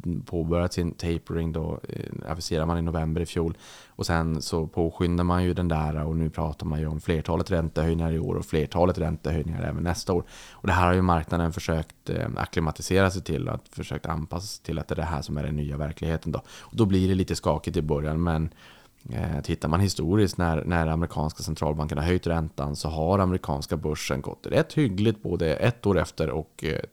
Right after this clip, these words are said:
två år efter. Jag hade med en sån graf i Utsvävarkvarten på uppesittarkväll igår. Missade man det kan man se det i efterhand på Omni Ekonomi, eh, bara genom att skriva uppesittarkväll på YouTube eller T V punkt omniekonomi punkt se, det är kostnadsfritt.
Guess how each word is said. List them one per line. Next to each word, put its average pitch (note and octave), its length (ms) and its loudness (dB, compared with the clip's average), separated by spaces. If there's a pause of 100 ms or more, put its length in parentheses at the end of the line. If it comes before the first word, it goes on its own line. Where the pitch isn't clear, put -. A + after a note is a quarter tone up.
två E2+ 260 0
år C#2+ 120 2
efter. - 260 -2 (280)
Jag F2+ 80 0
hade F2+ 140 6
med F2 140 4
en E2 60 2
sån D#2+ 320 0
graf E2+ 400 2
i D#2+ 140 2
Utsvävarkvarten D#2 1080 0
på - 380 -4
uppesittarkväll D#2 720 -2
igår. G#2 480 6 (320)
Missade F2 340 4
man F2 100 6
det E2 140 6
kan E2+ 240 2
man D#2+ 160 4
se F2 160 2
det E2 60 4
i E2 60 4
efterhand D#2 640 0
på D2 280 -4
Omni F2 580 2
Ekonomi, D#2+ 720 0 (120)
eh, - 420 -4
bara D2 340 2
genom D#2+ 200 -2
att - 200 -8
skriva D2 340 -2
uppesittarkväll C#2+ 500 -4
på - 100 -6
YouTube D#2 440 0 (380)
eller F2+ 160 2
T F2 220 4
V D#2+ 100 0
punkt E2 220 -2
omniekonomi D#2 720 -2
punkt - 280 -4 (100)
se, - 160 -4
det D2 120 -2
är - 40 -4
kostnadsfritt. - 680 -6